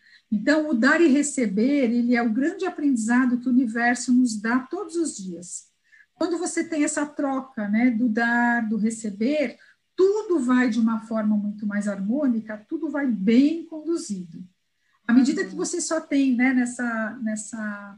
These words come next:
Speaker 1: troca, você só tem doação, a gente começa a ter perdas, porque falta um aspecto dessa harmonia. E eu acho isso importante a gente concluir, né, Lu,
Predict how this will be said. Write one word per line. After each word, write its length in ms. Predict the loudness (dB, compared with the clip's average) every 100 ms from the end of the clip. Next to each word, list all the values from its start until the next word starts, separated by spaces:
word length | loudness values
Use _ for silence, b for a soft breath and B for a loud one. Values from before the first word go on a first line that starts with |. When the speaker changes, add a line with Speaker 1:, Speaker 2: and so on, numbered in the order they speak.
| _
Speaker 1:
troca, 640 | -4 -2 -2 -6 -12 -12 -14 _ _ _
você 220 | -6 -4
só 180 | -2 -2
tem 280 | -4 -6 -6
doação, 800 | 0 0 0 -4 -2 0 0 -2 -10 _ _
a 60 | -2
gente 200 | 0 0
começa 340 | 0 0 0
a 20 |
ter 120 | -8
perdas, 760 | -8 -4 -4 -4 -8 -10 -14 -18 _ _ _ _ -6
porque 240 | -4 -2
falta 640 | -4 -2 2 2 0 -2
um 120 | 2 2
aspecto 760 | 2 -4 -6 -4 -4 -8 -8
dessa 300 | -6 -4 -4
harmonia. 680 | -4 -4 -2 -2 -4 -6 -14 _ _ _ _
E 60 | -6
eu 100 | -4
acho 200 | -4 -4
isso 160 | -4 -4
importante 640 | -2 -6 -4 -2 -2 -2
a 40 |
gente 240 | -2 -4 -4
concluir, 560 | -4 -4 -4 -2 0
né, 180 | 2 0
Lu, 180 | 0 -6